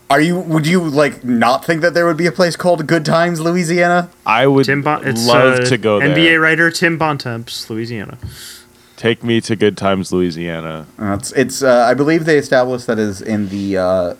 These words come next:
Speaker 1: northwestern part of Louisiana.
Speaker 3: They talk about, like, Shreveport and stuff like that a lot.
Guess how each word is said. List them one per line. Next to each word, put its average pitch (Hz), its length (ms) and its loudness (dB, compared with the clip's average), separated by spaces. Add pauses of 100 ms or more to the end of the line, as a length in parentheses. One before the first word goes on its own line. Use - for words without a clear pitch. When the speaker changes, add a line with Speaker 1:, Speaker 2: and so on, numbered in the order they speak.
(120)
Speaker 1:
northwestern 104 2000 -4 (380)
part 131 280 0
of 131 140 -2
Louisiana. 139 640 0 (520)
Speaker 3:
They 160 100 2
talk 262 180 0
about, 247 120 0
like, 180 120 2
Shreveport 139 720 -2
and 120 100 -4
stuff 123 260 -4
like 120 180 -6
that 113 200 -2
a 110 40 -6
lot. 107 400 -4